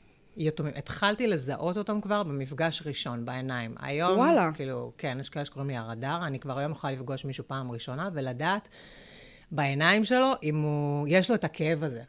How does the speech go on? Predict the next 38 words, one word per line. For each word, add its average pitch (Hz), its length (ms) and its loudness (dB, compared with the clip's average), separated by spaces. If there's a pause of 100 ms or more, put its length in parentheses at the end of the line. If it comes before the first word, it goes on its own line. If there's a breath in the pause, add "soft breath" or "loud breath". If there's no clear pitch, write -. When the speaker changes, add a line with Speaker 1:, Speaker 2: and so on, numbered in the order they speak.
Speaker 1:
זה 156 140 -6
כאב 226 300 2
מאוד 226 200 6
ספציפי. - 560 0
Speaker 2:
כל 240 200 12
אובדן 285 400 6
או 330 60 12
יתמות? 208 540 6
Speaker 1:
אה, 190 480 2
שאלה 175 240 2
מצוינת. 135 720 -4 (200)
נראה 190 400 4
לי 269 180 4
יתמות, 170 320 2
כי 202 260 2
יש 214 260 6
לי 277 80 6
הרבה 180 220 6
חברים 180 360 2
מהשנים 165 400 2
האחרונות, 160 680 0 (460 soft breath)
שיתומים 175 580 2
או 175 160 0
מאבא 147 420 0
או 147 120 4
מאמא, 170 480 0
שהיה 151 340 2
להם 175 160 0
איזשהו 180 360 -2
סיפור 185 360 -4
כזה, 156 260 -4 (100)
Speaker 2:
איזה 185 160 2
Speaker 1:
גם 170 100 6
בגיל 170 260 10
Speaker 2:
קטע. - 100 6
Speaker 1:
צעיר, 180 300 8
אגב, 131 280 0
לא 214 600 2